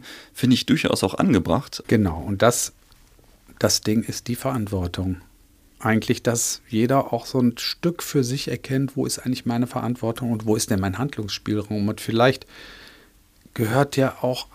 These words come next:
Speaker 2: eine Art von Verzicht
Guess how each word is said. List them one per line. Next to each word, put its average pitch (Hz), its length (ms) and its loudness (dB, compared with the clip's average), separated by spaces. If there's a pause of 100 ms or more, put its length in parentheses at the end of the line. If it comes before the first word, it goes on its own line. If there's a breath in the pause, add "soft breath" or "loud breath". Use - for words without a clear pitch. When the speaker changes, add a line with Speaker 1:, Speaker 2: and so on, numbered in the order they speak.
Speaker 2:
eine 117 320 0
Art 127 300 -4
von 120 540 0 (520)
Verzicht - 800 0